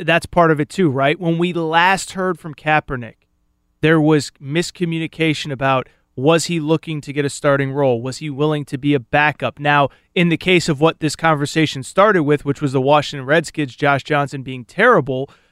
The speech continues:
uh, it would obviously be to start. Would he be, by the way, would he be willing to come back for one week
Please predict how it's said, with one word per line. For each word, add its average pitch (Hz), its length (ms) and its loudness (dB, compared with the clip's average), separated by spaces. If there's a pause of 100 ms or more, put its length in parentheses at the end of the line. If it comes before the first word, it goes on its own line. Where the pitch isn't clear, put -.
(140)
uh, 147 300 4
it 185 100 2
would 160 140 2
obviously 156 440 2
be 135 120 -2
to 127 80 -6
start. - 400 0
Would 190 180 6
he 202 140 2
be, 185 140 -2
by 220 180 4
the 220 80 8
way, 214 220 4 (480)
would 220 180 6
he 233 140 2
be 233 120 0
willing 226 280 6
to 214 80 2
come 226 200 2
back 214 240 4
for 208 320 4
one 170 380 2
week 220 380 -10